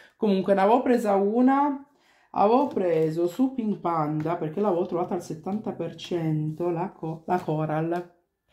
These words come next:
Quindi l'ho presa così, ho detto: "Ma sì, per, al,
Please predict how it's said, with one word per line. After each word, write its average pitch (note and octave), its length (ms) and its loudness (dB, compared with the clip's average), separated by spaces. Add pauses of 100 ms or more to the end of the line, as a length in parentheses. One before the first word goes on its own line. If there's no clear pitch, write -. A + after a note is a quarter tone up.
(220)
Quindi G#3+ 180 -2
l'ho E3 140 2
presa D#3 560 0
così, C3+ 300 2
ho C3+ 60 -4
detto: D3 200 -4
"Ma F3 80 0
sì, E3+ 160 -4
per, D#3 180 -2
al, D#3 200 -4